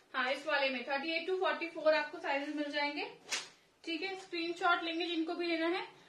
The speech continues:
Maroon shade जाएगा, beautiful सा गोटा lace work जाएगा front में कुछ इस तरीके से Look।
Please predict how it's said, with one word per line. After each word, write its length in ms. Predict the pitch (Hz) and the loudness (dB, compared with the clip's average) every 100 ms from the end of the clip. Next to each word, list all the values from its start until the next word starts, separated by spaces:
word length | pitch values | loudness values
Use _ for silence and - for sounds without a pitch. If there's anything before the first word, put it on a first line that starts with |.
| - - | -10 4
Maroon 400 | 311 330 381 403 | 8 8 6 0
shade 280 | 392 392 359 | 2 2 6
जाएगा, 400 | 320 285 285 311 | 6 6 6 4
beautiful 540 | 302 349 359 392 381 | 4 0 0 0 0
सा 140 | 370 427 | 2 2
गोटा 280 | 320 302 339 | 2 6 8
lace 240 | 359 370 330 | 8 4 4
work 220 | 302 294 | 4 6
जाएगा 340 | 294 277 269 339 | 6 8 8 6
front 500 | 339 311 311 330 339 | 8 8 8 6 6
में 260 | 339 370 - - - - | 6 4 -2 -20 -8 0
कुछ 180 | 330 294 | 2 2
इस 160 | 277 | 0
तरीके 340 | 240 214 - - | 2 2 0 -6
से 160 | - - - - _ _ - | -8 -16 -20 -20 _ _ -2
Look। 300 | 254 233 | 2 2